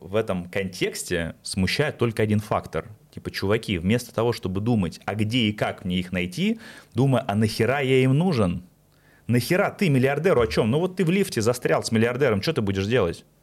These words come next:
Ну вот, вот у тебя есть пять минут, ты себя <laughs> окружил даже с тремя миллиардерами. Ты им че, будешь анекдоты рассказывать? Ну, кстати, может быть, с кем-то и сработает.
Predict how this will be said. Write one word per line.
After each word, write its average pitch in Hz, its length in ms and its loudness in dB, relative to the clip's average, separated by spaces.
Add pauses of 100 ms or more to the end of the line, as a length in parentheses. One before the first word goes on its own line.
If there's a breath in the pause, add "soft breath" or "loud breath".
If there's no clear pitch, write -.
(800 soft breath)
Ну 135 120 2
вот, 151 180 0 (140)
вот 143 200 -6
у 143 60 0
тебя 139 220 0
есть 131 200 -2
пять 190 200 -2
минут, 135 380 2
ты 139 100 0
себя - 240 0
<laughs> 98 40 -4
окружил 120 500 2 (220 loud breath)
даже 117 260 2
с 117 80 -2
тремя 123 260 2
миллиардерами. 107 720 2 (440 loud breath)
Ты 117 140 0
им 147 100 2
че, 147 140 0
будешь 104 220 0
анекдоты 110 360 2
рассказывать? 87 540 0
Ну, 95 80 -2
кстати, 92 240 -2
может 101 200 2
быть, 104 100 0
с - 40 -10
кем-то 98 240 0
и 90 180 0
сработает. 95 640 -2